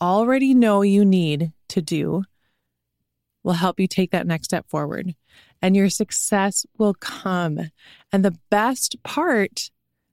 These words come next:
is that you yourself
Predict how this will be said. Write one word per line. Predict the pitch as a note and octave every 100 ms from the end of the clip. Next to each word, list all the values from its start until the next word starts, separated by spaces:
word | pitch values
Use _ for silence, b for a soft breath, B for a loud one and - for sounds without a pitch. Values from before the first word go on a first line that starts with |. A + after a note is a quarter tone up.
| -
is | F#3+
that | F#3+ F#3
you | F3+ F3+ A#3 D4 C4+ G3+ F3 F3+ _ _
yourself | G#3+ F#3 - - G#3+ C4 G3 F3 -